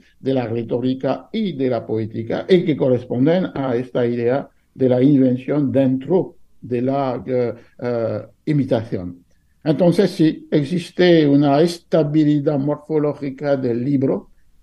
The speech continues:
tal vez desde los primeros siglos de la era cristiana hasta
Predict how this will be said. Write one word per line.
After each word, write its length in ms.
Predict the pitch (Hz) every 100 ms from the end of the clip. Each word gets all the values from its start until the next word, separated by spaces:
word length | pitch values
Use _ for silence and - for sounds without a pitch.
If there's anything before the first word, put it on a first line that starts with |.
| - _
tal 200 | - 160
vez 500 | 147 170 165 - - - - - - - - _
desde 480 | - 175 147 139 170
los 180 | 143 -
primeros 600 | 147 139 139 139 139 -
siglos 360 | 135 139 135
de 140 | 127 127
la 80 |
era 320 | 131 131 131 127
cristiana 640 | 120 - 127 135 131 - -
hasta 640 | 160 - - 156 151